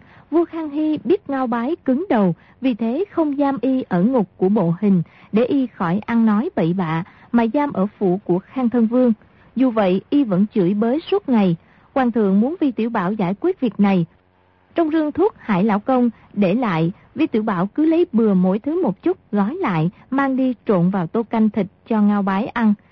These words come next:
Trong lúc chờ tác dụng của thuốc, thì bỗng dưng bốn người võ công cao cường xâm nhập vào thạch thất. Họ đã nhanh chóng vô hiệu hóa đội vệ sĩ của phủ Khang Thân Vương để cướp ngục.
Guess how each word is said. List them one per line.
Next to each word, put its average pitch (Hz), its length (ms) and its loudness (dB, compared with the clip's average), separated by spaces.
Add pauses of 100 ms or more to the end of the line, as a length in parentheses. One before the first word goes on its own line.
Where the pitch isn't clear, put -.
(340)
Trong 285 180 0
lúc 349 140 0 (140)
chờ 220 160 0
tác 330 220 -6
dụng 175 260 0
của 180 160 -4
thuốc, 349 260 0 (360)
thì 277 120 2
bỗng 233 260 0
dưng 294 220 0
bốn 247 260 0
người 220 160 2
võ 175 180 -2
công 247 260 -2
cao 302 240 -2
cường 190 340 0 (140)
xâm 269 180 0
nhập 208 240 0
vào 185 220 -2
thạch 190 260 -8
thất. 381 180 -2 (320)
Họ 196 200 0
đã 175 80 0
nhanh 262 280 0
chóng 262 320 -2
vô 285 160 2
hiệu 202 260 0
hóa 208 300 -2
đội 180 160 2
vệ 175 160 0 (100)
sĩ 165 140 -2
của 190 160 0
phủ 170 280 -2
Khang 254 240 -4
Thân 226 180 2
Vương 233 240 2 (260)
để 180 180 0
cướp - 340 -4
ngục. 202 200 0